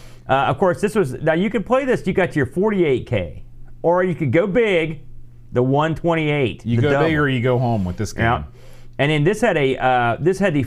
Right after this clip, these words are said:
Speaker 1: as a game from two thousand twelve should, it had the full slate of control options, uh, on this thing. You got, you got the whole deal. Now, it says here,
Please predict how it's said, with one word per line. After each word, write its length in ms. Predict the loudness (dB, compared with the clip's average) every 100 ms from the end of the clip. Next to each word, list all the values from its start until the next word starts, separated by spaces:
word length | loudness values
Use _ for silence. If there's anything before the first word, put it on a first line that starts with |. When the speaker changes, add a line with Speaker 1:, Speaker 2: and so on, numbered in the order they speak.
| 0
Speaker 1:
as 140 | 0 2
a 280 | 2 2
game 340 | 2 0 0 -2
from 140 | -2
two 100 | -2
thousand 240 | -2 -2 -2
twelve 220 | -2 -2
should, 160 | 0 0
it 40 |
had 100 | 0
the 100 | -2
full 280 | -2 -2 -2
slate 460 | -2 0 2 2 0
of 260 | -4 -8 -12 -6
control 460 | -6 -2 0 0
options, 680 | 0 0 0 -4 -12 -12 -16 -20 -20 -20 -20 -6
uh, 140 | -2 0
on 140 | 0
this 180 | 0 -4
thing. 200 | -6 -4
You 80 | -2
got, 220 | -2 0
you 60 | -2
got 140 | -2
the 60 | -2
whole 380 | 0 2 2 0
deal. 360 | 0 0 -2 -2
Now, 320 | 0 0 -2 -10 -18 -20 -20 -20 -20 -20 -10
it 120 | -6 -2
says 300 | 0 0 2
here, 500 | 2 2 0 -4